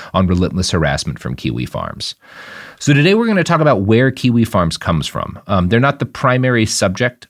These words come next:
of our episode, though. We will be talking about their very first victim.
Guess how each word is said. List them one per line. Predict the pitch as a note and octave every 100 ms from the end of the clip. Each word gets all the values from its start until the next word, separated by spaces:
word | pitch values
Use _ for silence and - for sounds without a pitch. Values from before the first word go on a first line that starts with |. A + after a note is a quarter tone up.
| -
of | A2
our | A2+ A2
episode, | A2 A2+ - A2+ G#2+
though. | A2+ A2+ A2+ - - -
We | A2
will | A2
be | G#2
talking | - C3 C3 C3+ B2+
about | G#2 G2+ F#2+ F2+
their | G2 G2+
very | E2 F#2 G2
first | F2+ F2 E2 D#2+
victim. | D#2+ D2+ -